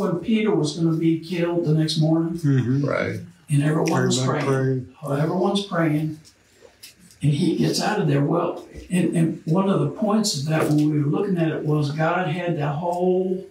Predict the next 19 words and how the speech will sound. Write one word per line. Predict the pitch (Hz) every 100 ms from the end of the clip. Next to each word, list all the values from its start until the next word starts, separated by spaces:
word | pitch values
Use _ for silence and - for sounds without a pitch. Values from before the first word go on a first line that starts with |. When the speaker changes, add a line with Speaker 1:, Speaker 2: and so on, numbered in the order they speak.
| -
Speaker 1:
community | - 151 156 202 190 139 - 131
on | 147 147
their | 143
knees. | 156 175 - - -
That's | 139 131 120
where | 113
he | -
Speaker 2:
Mm-hmm. | 147
Speaker 1:
wants | 147 -
all | 160 151 -
of | 143
us | -
all | 156 160 151
the | 151 -
time. | 196 196 - 147 - 185
He | 190 151
wants | 165 208 226 -
us | 160 - - - _ - - - 165
in | 160 196 214 226 220